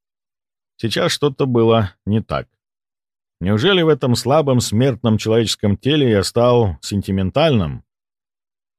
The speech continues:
Или это просто душа стареет, и ей надоели одни и те же кровавые игры?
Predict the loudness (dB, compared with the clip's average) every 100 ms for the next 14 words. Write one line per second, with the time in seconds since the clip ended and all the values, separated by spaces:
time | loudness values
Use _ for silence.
0 | _ -8 -2 -2 -2 -4 -2 -4 -2 -4
1 | -4 -8 -10 -2 -2 -2 -2 0 2 0
2 | -2 _ _ _ _ _ _ -4 0 0
3 | 0 0 0 2 0 0 -2 -2 -2 -4
4 | -4 -2 2 2 2 2 0 0 0 0
5 | -2